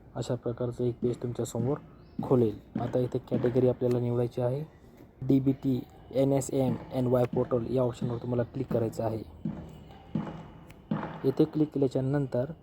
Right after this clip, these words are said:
तुम्हाला डीबीटी स्टेटस हे पेमेंट म्हणून सर्च इथे निवडायचं आहे.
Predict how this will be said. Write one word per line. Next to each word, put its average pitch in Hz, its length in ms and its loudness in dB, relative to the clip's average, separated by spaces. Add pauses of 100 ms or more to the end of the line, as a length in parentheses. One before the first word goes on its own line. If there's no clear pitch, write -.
(360)
तुम्हाला 139 260 2
डीबीटी 135 400 2
स्टेटस 131 560 2 (260)
हे 143 60 0 (220)
पेमेंट 139 420 2
म्हणून 131 260 -2 (220)
सर्च 127 160 -2 (240)
इथे 127 160 -2
निवडायचं 123 420 4
आहे. 123 180 0